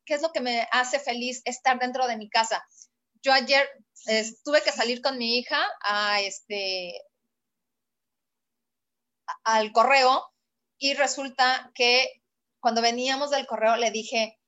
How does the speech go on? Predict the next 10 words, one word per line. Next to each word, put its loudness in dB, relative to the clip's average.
este, -4
"Vamos -4
al 2
vivero", 2
eh, -4
y -8
pasamos 0
por -2
un -4
vivero -2